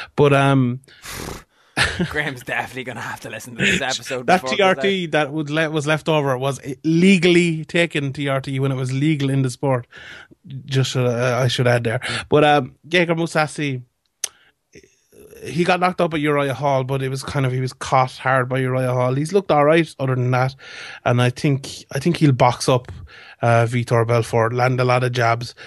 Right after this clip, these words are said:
Speaker 1: and, you know, Vitor Belfort in two thousand and sixteen is a guy who'll get caught once or twice and go down, I think, to be honest. So, um,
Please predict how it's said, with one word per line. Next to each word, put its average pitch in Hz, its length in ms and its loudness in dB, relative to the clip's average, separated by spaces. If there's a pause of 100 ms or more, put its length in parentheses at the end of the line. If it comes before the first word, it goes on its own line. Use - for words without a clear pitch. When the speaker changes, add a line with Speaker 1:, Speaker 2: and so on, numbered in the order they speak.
(340)
Speaker 1:
and, 120 260 -4 (920)
you 120 80 -10
know, 107 160 -6
Vitor 139 340 0
Belfort 135 440 4
in 120 60 -8
two 123 100 -6
thousand 127 280 4
and 120 120 2
sixteen 127 500 0 (340)
is 120 160 2
a 123 40 6
guy 120 180 6
who'll 117 160 2
get 120 160 2
caught 117 240 0
once 120 200 0
or 117 40 -6
twice 117 280 -2
and 113 80 -4
go 117 80 -2
down, 120 280 -4
I 117 80 -8
think, 110 220 -8
to - 60 -12
be 117 80 -2
honest. 117 320 -4 (340)
So, 110 300 2
um, 110 540 -4